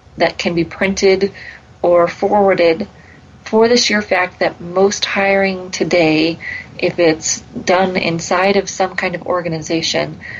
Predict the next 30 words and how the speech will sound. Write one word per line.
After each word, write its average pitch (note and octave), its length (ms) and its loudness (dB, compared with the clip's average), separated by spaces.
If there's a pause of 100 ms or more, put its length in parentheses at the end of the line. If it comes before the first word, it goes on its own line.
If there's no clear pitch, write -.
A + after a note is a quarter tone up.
(180)
they're F#3 180 2
going F#3+ 260 0
to - 80 0
create F3 600 -2 (1300)
printed A3 420 2
materials F#3 720 0
for D#3+ 240 -2
people. D#3+ 540 -2 (260)
And E3 80 -4
if E3 180 -4
all F#3+ 220 2
they've G3 180 2
got G3 220 0
is F#3+ 160 0
your F3+ 160 -4
email, G#3 400 0
it's - 160 -10
gonna F3 300 -2
look D#3+ 260 -2
junky. - 560 -6 (560)
And E3+ 400 -2 (260)
so F#3+ 240 2
that F#3 300 0 (240)
email A#3+ 400 2
cover F3 320 0
letter E3+ 240 2
can E3+ 300 -8
be D#3 200 -2
shorter, G3+ 540 2
briefer, F3+ 640 0